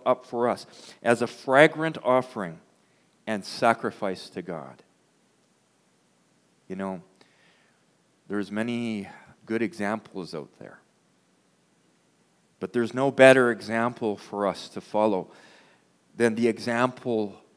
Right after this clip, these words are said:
of our Creator. God designed us. He knows how we operate. He, he knows the very best way for us to live.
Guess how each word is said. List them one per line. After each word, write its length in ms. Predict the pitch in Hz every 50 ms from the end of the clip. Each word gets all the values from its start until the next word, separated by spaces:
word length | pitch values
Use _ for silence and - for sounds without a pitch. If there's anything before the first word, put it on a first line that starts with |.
| _ _ _ _ _ _ -
of 140 | 101 98 101
our 100 | 98 87
Creator. 600 | - - - 101 95 95 95 95 85 71 - - _ _ _ _ _ _ _ _ _ _ _ _ _ _ _ _ _ _ _ _ _ _ _ _ _ _ _ _ _ _ _
God 300 | - 120 143 170 165 -
designed 420 | 143 127 113 135 151 165 160 131
us. 140 | 120 110 107
He 100 | - 131
knows 560 | 120 127 139 147 151 147 147 139 - - - - -
how 240 | - - 131 131 131
we 220 | 127 123 131 131
operate. 560 | - 92 123 139 - - 143 127 107 101 95
He, 220 | - 117 113 107 - - - - - _ _ _ _ _ _ _ _ _ _ _ _ _ _ _ _ _ _ _ _
he 180 | - - - 123
knows 380 | 120 127 143 151 170 151 120
the 100 | 110 123
very 420 | 113 113 - 139 151 151 160 156 135
best 1000 | - - - - - - 147 147 110 - - - - - - - - - - - _ _ _ _ _ _ _ _ _ _ _ _ _
way 240 | - 113 120 127 131
for 300 | 127 - - 117 117 120
us 180 | 110 - -
to 120 | - - 110
live. 360 | 101 120 131 104 - -